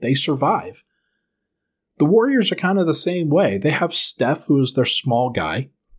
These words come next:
He's six three, a little bit skinnier, but he's still strong as an o-, as an ox. But, uh, you've got Draymond Green,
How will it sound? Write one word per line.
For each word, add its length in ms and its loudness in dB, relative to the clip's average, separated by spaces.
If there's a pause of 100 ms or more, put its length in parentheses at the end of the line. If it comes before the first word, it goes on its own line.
He's 200 -2
six 320 0
three, 640 0 (400)
a 160 0
little 240 2
bit 160 0
skinnier, 380 0
but 140 0
he's 120 0
still 160 -2
strong 400 -2
as 120 -6
an 100 -8
o-, 260 -10
as 220 -6
an 100 -8
ox. 360 -4
But, 260 -6 (560)
uh, 60 -6
you've 220 0
got 200 0
Draymond 440 0
Green, 340 0